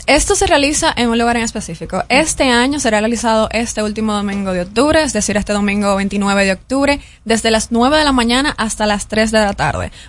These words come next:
Va a ser en el Colegio Arroyo Hondo, en el dispensario médico público que tiene el Colegio Arroyo Hondo.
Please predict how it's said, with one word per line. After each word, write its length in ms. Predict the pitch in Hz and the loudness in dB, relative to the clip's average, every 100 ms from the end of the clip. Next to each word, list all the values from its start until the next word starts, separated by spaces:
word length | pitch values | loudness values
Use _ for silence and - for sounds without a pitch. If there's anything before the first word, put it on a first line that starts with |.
| - | 2
Va 100 | 240 | 2
a 40 | 269 | 4
ser 300 | 269 294 - | 2 0 0
en 140 | 220 | -2
el 100 | 220 | 0
Colegio 240 | 214 214 226 | 0 0 2
Arroyo 300 | 226 220 196 | 0 0 -2
Hondo, 180 | 185 190 | -2 -2
en 60 | |
el 80 | 196 | -4
dispensario 560 | 202 208 208 202 214 226 | -4 -4 0 2 2 2
médico 420 | 226 220 214 202 | 2 0 -2 -4
público 420 | 226 269 294 302 | -2 -2 0 -2
que 100 | 220 | -2
tiene 200 | 202 196 | -2 -2
el 40 | 202 | 0
Colegio 240 | 208 214 | 2 2
Arroyo 300 | 202 196 214 | 0 0 2
Hondo. 260 | 269 226 | 2 0